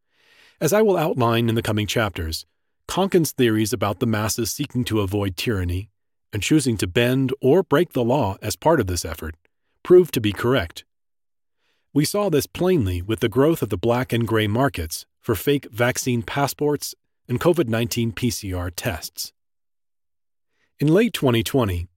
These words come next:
the Freedom Cell Network launched our first event, the Greater Reset Activation, a five-day solutions-oriented event meant to offer a direct alternative to the World Economic Forum's annual meeting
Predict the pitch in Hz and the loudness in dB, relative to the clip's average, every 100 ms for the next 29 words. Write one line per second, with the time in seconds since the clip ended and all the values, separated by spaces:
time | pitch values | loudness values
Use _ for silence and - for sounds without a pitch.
0 | _ - 143 220 220 196 175 147 127 - | _ -2 0 2 2 0 0 0 0 2
1 | 127 - 117 120 - 120 - 110 - 110 | 0 0 0 0 0 -2 0 -2 0 0
2 | 143 92 - _ _ _ _ 135 123 139 | 0 0 -6 _ _ _ _ -2 2 4
3 | 156 175 147 131 - 127 - 120 - 113 | 6 6 4 4 2 -4 -2 -4 0 2
4 | 113 - 80 - _ _ _ _ _ _ | 2 0 -6 -16 _ _ _ _ _ _
5 | - 123 135 131 151 131 131 135 131 127 | -6 -2 0 0 2 2 2 0 -4 -2
6 | 131 165 175 147 - 139 135 131 135 135 | 0 2 0 -2 0 2 2 2 2 2
7 | 110 92 - _ _ _ _ - 139 - | 0 -2 -6 _ _ _ _ -2 0 0
8 | - 143 143 143 - 123 120 147 - 160 | -2 -2 0 -2 -2 0 4 4 2 0
9 | 156 - 147 95 87 85 _ 127 127 127 | -2 0 0 0 -2 -6 _ 2 4 6
10 | 160 170 165 156 165 160 - 113 101 98 | 6 6 2 0 0 0 -2 -4 -4 -4
11 | 104 - 139 147 156 117 110 101 104 | -4 -2 0 2 4 2 2 0 -2